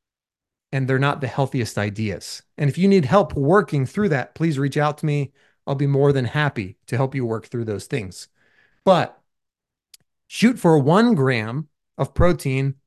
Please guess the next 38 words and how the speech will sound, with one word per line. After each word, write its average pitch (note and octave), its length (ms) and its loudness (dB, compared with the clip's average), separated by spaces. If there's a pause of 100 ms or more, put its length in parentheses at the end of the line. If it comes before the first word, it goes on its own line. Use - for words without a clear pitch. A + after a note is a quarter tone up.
per F#3+ 160 -2
pound C3+ 360 -2
of B2+ 100 -10
your C#3 120 -2
desired B2 600 -4
body D3 260 0
weight. A2+ 300 -6 (320)
So E3+ 160 4
if C#3 180 2
I G3+ 220 2
want D3+ 640 0 (120)
to D3 120 0
weigh C3 320 2
a G#2+ 60 0
hundred D3 260 2
and B2+ 140 -4
seventy-five B2 580 -4
pounds, C#3 520 -2 (440)
then C#3+ 140 -2
I D3 100 0
should C#3 240 -2
shoot - 360 -4
for B2 320 -2
a - 120 -10
hundred D3+ 280 0
and C3 120 -6
seventy-five B2+ 540 -2
grams A#2+ 560 -2
of - 160 -10
protein G#2+ 440 -6
per A2 140 -6
day. G#2 300 -6 (280)
Now, B2+ 600 0 (360)
here's D3 220 2
the C3+ 100 0
exception C3 720 -4
to F#2+ 120 -8
that. E2 200 -8